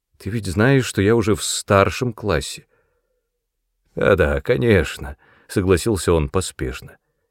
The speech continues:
"Я всё забываю, что к такой взрослой учёной девице не следует приставать больше с детскими пустяками.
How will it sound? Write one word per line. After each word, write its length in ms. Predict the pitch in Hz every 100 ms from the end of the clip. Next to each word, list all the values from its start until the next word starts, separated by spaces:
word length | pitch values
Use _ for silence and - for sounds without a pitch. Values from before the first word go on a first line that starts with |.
| _ -
"Я 140 | 180
всё 200 | - 139
забываю, 680 | 101 101 95 90 104 104 98
что 220 | - 80
к 80 | 71
такой 380 | 69 - 107 90
взрослой 720 | 69 71 107 107 - 104 95
учёной 360 | 82 110 107 95
девице 640 | 85 85 107 104 - 110
не 160 | 98
следует 640 | 110 - 127 131 117 120 -
приставать 600 | 113 98 98 98 101 87
больше 400 | 90 92 - 90
с 100 | 78
детскими 460 | 95 82 - 90
пустяками. 760 | 78 95 - - - - 69